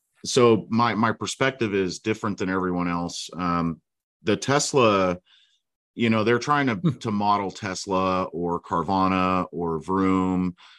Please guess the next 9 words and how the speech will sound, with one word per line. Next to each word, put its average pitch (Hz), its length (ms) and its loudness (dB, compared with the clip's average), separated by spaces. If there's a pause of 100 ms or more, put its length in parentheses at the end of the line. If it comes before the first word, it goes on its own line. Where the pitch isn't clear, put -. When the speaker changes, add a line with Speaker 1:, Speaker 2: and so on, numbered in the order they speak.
(160)
Speaker 1:
uh, 90 220 -2
because 98 320 -2
we 117 80 2
know 120 160 4
the 101 80 2
demand's 92 440 -2
there. 76 260 -6
Customers 92 640 -2
want 87 360 0